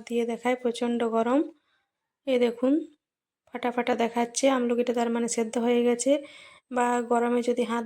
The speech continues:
দিতে না পারেন, একটা চামচ দিয়ে দেখবেন, একটু চাপ দিলেই আমলকির কোষগুলো ছেড়ে যাচ্ছে, তাহলে বুঝবেন আমলকিটা সেদ্ধ হয়ে গেছে।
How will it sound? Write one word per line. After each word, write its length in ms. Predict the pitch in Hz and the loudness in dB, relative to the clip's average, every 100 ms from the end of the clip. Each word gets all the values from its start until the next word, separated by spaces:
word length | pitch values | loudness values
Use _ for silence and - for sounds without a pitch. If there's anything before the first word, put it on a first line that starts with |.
| 226 | -2
দিতে 160 | 247 247 | 2 2
না 140 | 240 240 | 2 0
পারেন, 260 | 247 254 | 0 2
একটা 200 | 247 247 240 | 0 -2 -6
চামচ 320 | 226 226 226 226 | -4 -4 -4 -2
দিয়ে 200 | 240 247 | 4 4
দেখবেন, 400 | 240 233 240 269 339 - _ _ _ _ _ _ _ _ | 4 2 2 2 2 -2 _ _ _ _ _ _ _ _
একটু 240 | 240 233 - | -10 -10 -8
চাপ 240 | 226 233 220 | -2 0 0
দিলেই 320 | 247 254 302 349 - _ _ _ - | 0 6 6 4 -4 _ _ _ -8
আমলকির 440 | 233 233 233 247 247 | -4 -2 -2 -2 0
কোষগুলো 400 | 240 233 240 262 269 - | 0 2 2 2 0 -2
ছেড়ে 260 | 247 226 | 2 4
যাচ্ছে, 320 | 220 220 - 277 277 | 4 0 -2 -4 -2
তাহলে 220 | 233 233 | -2 -2
বুঝবেন 320 | 233 233 277 | 0 0 0
আমলকিটা 440 | 269 226 226 226 233 | 0 -2 -4 -4 -4
সেদ্ধ 240 | 240 226 233 226 | -2 0 2 2
হয়ে 140 | 220 | 2
গেছে। 280 | 220 220 - | 0 -2 0